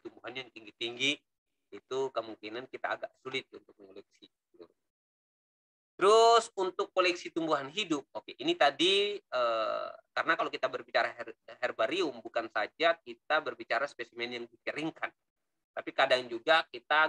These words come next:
gunakan untuk kebun botani. Oke, jadi biasanya kalau kita punya lab, eh, lapangan, itu biasanya ada beberapa jenis tumbuhan yang kita koleksi atau kita piara di sana kayak gitu. Nah, jadi biasanya untuk koleksi tumbuhan hidup dianjurkan untuk tanaman di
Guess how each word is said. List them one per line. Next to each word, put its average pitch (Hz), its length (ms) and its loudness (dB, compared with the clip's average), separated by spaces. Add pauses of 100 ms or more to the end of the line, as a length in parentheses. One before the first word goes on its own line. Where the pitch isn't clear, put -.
gunakan 123 480 -4
untuk 127 320 -14
kebun 127 320 -12
botani. 120 480 -2 (480)
Oke, 104 240 -18 (240)
jadi 110 160 -10
biasanya 120 480 -2 (240)
kalau 110 240 -6
kita - 160 -2
punya 110 640 -2
lab, 117 240 -6 (560)
eh, 107 320 -2
lapangan, 113 640 2
itu - 160 -16
biasanya 127 400 -8
ada - 80 -10
beberapa 107 400 -6
jenis 107 240 -18
tumbuhan 123 320 -18
yang 113 80 -14
kita - 160 -20
koleksi - 320 -12 (240)
atau - 240 -8
kita - 240 -6 (160)
piara 107 320 0
di - 80 -20
sana - 240 -10
kayak - 160 -20
gitu. - 140 -20 (680)
Nah, 110 80 -2 (480)
jadi 160 160 2
biasanya 190 400 4
untuk - 160 -6
koleksi 165 400 -2
tumbuhan 151 320 2
hidup 180 400 -2
dianjurkan 135 480 0
untuk 151 320 -10
tanaman 135 560 0
di 139 80 -12